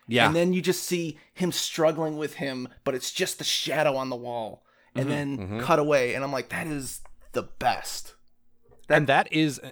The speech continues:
Speaker 3: an artistic choice. That's
Speaker 2: Mm-hmm.
Speaker 3: not, like, they didn't have the network saying, "You
Speaker 2: Yeah.
Speaker 3: can't show this, so
Speaker 2: No.
Speaker 3: get, get creative about it."
Speaker 2: Oh,
Speaker 3: They
Speaker 2: it's
Speaker 3: wanted to do that because it made it better.
Speaker 2: It's so much,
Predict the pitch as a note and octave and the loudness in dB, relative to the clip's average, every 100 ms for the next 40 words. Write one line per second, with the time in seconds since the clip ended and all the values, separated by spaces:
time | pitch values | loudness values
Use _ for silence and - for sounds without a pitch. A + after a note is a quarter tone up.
0 | - B2+ B2 - C3+ - G2 C#3 G#2 A#2+ | -6 2 2 2 -2 -2 -4 -2 0 0
1 | C#3 C#3+ A#2 F#2 F#2 G2+ G2 F#2+ C3+ A2+ | 0 0 -2 -6 -16 -2 -2 -2 -6 -2
2 | A#2+ C#3 C#3+ A#2+ G#2 G2 A#2+ A2+ G2+ - | 0 2 0 0 -2 -2 0 0 0 0
3 | A2 G2 F#2 F2+ G#3+ F3 A#2 G#2+ - - | 0 0 0 2 2 2 -2 -2 -2 2
4 | A#2 G#2 G2 - C#3+ C#3 B2 G2+ F#2+ F#2+ | 2 2 0 -2 -2 -2 -2 -4 -6 -6
5 | G#2+ - B2 A2 A2+ G2 E2+ D#2 G#2+ A2+ | -6 -4 -2 0 0 -2 -4 -2 0 0
6 | G#2+ G#2 B2+ C3 F#2+ G2 F#2 F#2 - A2 | 0 0 0 0 -4 -4 -2 -4 -6 -6
7 | G#2+ G#2+ F2+ - A2 - C#3 - - - | -8 -10 -12 -6 -6 -4 -8 -6 -6 0
8 | D3+ D#3 C3+ - - | 0 0 -4 -4 -10